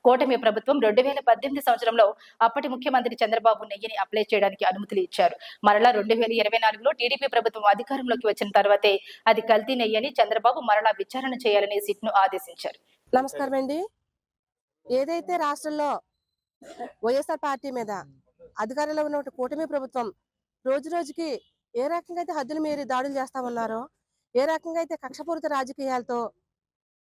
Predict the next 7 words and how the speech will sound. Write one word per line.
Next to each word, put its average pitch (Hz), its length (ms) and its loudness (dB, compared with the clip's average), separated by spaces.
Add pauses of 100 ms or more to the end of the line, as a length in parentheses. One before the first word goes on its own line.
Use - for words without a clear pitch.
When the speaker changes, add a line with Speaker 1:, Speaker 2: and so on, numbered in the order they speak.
(120)
Speaker 2:
వైసీపీ 269 280 -2
మీద 277 140 -4
దాడులు 254 380 -4
చేస్తా 254 200 -8
ఉన్నారో, 240 500 -6
వాటన్ని 247 320 -8
కూడా 247 260 -4